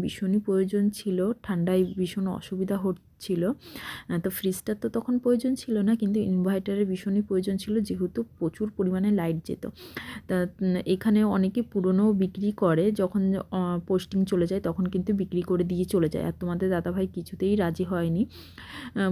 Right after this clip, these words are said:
বলছিল যে ইলেকট্রনিক জিনিস তো, আহ, নতুন কিনে নেওয়াই ভালো, পুরনো না কিনে।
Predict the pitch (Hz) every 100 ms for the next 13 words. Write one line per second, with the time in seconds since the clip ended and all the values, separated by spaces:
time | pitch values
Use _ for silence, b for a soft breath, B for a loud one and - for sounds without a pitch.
0 | 185 180 180 196 190 196 - 185 175 -
1 | 196 185 190 185 175 185 - 440 427 208
2 | 170 175 170 175 185 185 196 180 175 180
3 | 185 190 185 165 185 - 170 170 180 180
4 | 156 165 165 160